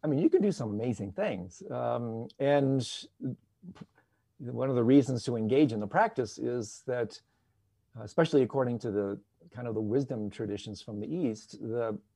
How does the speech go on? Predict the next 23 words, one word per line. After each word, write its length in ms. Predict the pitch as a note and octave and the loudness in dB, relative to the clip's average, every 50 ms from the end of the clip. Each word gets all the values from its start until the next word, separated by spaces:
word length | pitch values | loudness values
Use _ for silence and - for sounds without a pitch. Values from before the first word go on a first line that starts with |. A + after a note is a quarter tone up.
| _ - | _ -12
the 100 | D#3+ - | -12 -12
practices 680 | - - - D#3 D#3 - - C3 - - C#3+ C#3 B2 G#2+ | -10 -4 -4 -4 -4 -4 -8 -8 -2 2 2 2 2 0
that 100 | A#2+ B2 | -4 -4
you 160 | C3 A2+ A2+ | -4 -2 -4
do 460 | A#2 G#2 E3 A3+ B3+ C#3+ A#2 G#2+ G#2+ - | -2 0 0 2 2 2 2 2 -2 -4
in 220 | A#2 A#2+ B2 B2+ | -4 -6 -6 -6
the 80 | A#2+ A#2 | -6 -6
dream 260 | G#2+ A#2 B2 A#2 A2 | -6 -6 -6 -8 -8
state 400 | - - F3+ F#3 D3 A2+ G2+ - _ _ _ _ _ _ _ _ _ _ _ _ _ _ _ - | -6 -6 -4 -2 0 -2 -2 -4 _ _ _ _ _ _ _ _ _ _ _ _ _ _ _ -6
are 160 | C#3 C#3 - | -4 0 2
actually 320 | D3+ E3 - - D#3+ D3 | 2 2 2 2 2 2
more 220 | D3 C#3+ C#3 D3 - | 4 4 2 2 0
efficacious 580 | B2+ - C#3 - C#3 B2+ A#2+ - - A2 - | -2 -6 -6 -4 -4 -4 -4 -4 -8 -10 -8
and 120 | A#2+ A2 - | -10 -12 -12
transformative 800 | - A2 G#2+ G#2 - A#2 A#2 A2+ A#2 G#2+ - A2+ G#2+ G#2+ G#2+ | -10 -12 -12 -10 -8 -8 -8 -6 -6 -6 -6 -6 -6 -6 -6
than 140 | G#2 A#2 A2 | -8 -8 -6
what 180 | G#2+ G#2 G#2 A2 | -4 -4 -4 -4
you 100 | A2 G#2+ | -4 -4
do 260 | G#2 A2 G2+ G2+ - | -2 -2 -2 -4 -4
in 100 | - G#2+ | -6 -8
the, 320 | G#2 G2 F#2+ - _ - G#2+ | -8 -8 -10 -12 _ -14 -12
in 140 | G2+ G2+ G2+ | -10 -10 -8
the 240 | G2+ G2 G2 F#2 | -8 -10 -10 -12